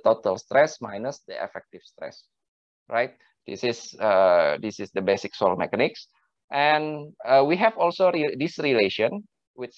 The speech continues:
relates the, the, the compression, yeah, compression for, uh, these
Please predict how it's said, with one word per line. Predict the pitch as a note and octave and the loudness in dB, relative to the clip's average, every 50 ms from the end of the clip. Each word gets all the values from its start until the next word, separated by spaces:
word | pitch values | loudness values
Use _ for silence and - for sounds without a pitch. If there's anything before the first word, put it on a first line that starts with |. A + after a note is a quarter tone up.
| - C3 | -14 -10
relates | A#2+ B2 B2 B2+ C3+ C#3 C#3 C3+ C3+ - - | -8 -4 -2 0 2 2 2 2 0 -4 -16
the, | - A2+ A2 G#2 G#2 G#2 G2+ G2+ G2+ G2 G2 - _ _ _ _ _ _ _ _ _ _ _ | -4 0 2 4 4 4 4 4 4 2 2 0 _ _ _ _ _ _ _ _ _ _ _
the, | - G2 G2 F#2+ F#2+ F#2 F#2 F#2 F2 F2 F2+ F2 F2 F2 F2 - A1+ G#1 G#1+ G#1 G#1 G1+ - - G1+ G1+ G1+ G1+ - | -16 -14 -10 -6 -6 -4 -4 -4 -4 -4 -6 -6 -6 -6 -6 -6 -6 -6 -6 -6 -6 -6 -6 -8 -8 -8 -10 -10 -6
the | A2 A#2 A#2+ - | -4 -4 -4 0
compression, | - C#3+ C#3+ D#3 - C#3+ C#3 D3 - - C3 C3+ C#3+ G#3 D#4 A#3+ _ _ _ | 2 0 0 2 2 2 2 2 0 -2 -2 -2 -2 -2 -4 -12 _ _ _
yeah, | - G#2 A#2 C3+ _ - | -8 -6 -6 -6 _ 0
compression | B2 A#2 A2+ A2+ A#2 A#2 A#2 - C#3 A#2+ B2 | 2 2 2 4 0 0 2 0 -2 -4 0
for, | - A#2+ A2+ A2+ A2 G#2 - - - | 4 4 4 4 4 0 -6 -10 -8
uh, | - A2+ G#2 A2 | -8 -6 -6 -6
these | B2+ C3 C3 - - | -6 -8 -8 -10 -18